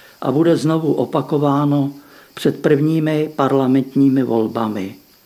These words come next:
Nebere se ohled na tradici soužití a sousedství národů v jednom státě. Čeští, Němci, Bémáci, starousedlíci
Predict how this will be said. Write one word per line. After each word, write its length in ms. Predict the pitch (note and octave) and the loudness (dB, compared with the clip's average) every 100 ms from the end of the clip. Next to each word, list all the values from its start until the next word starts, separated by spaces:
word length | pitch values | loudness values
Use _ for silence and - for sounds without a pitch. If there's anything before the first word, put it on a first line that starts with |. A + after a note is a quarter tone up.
| _ _ _ - _ - | _ _ _ -20 _ -2
Nebere 320 | D3 D#3 F3 | 0 2 2
se 200 | E3+ - | 0 -2
ohled 420 | D#3+ D3 D#3+ D3+ | -2 0 0 0
na 120 | C3+ C3 | -2 0
tradici 720 | D3 C#3+ C#3 C3+ - D#3 C#3+ | 0 0 0 -4 -2 0 0
soužití 760 | - C#3+ C3+ C#3 C#3 - D3+ C3+ | 0 2 2 0 -4 -2 -2 -2
a 60 | |
sousedství 720 | - C#3+ B2 D3+ C#3+ - C3+ | 0 -2 0 -4 -4 -4 -2
národů 580 | B2 A#2+ B2+ C#3 C#3 C#3+ | 0 0 0 0 2 2
v 80 | C3+ | 2
jednom 320 | B2+ C3 A2 | 0 0 -4
státě. 760 | - - A2+ A2+ - C3+ C3 C#3 - - - - - - | -4 -4 -4 -4 -4 -4 -2 -8 -16 -20 -20 -20 -20 -6
Čeští, 420 | C#3+ C#3+ D3 D3 | -4 -4 -4 0
Němci, 560 | C3+ B2+ B2+ - D#3 C3+ | 2 2 0 -2 -2 0
Bémáci, 880 | B2 C3 C#3 C3+ C#3+ - - C#3+ | 0 2 0 0 -2 -4 -2 -2
starousedlíci 1300 | C#3 - C#3 C#3 C3+ - D#3 C#3 D3+ C#3+ - C#3+ C3+ | -4 -4 -2 0 -2 -2 -2 -2 -4 -4 -2 -2 -2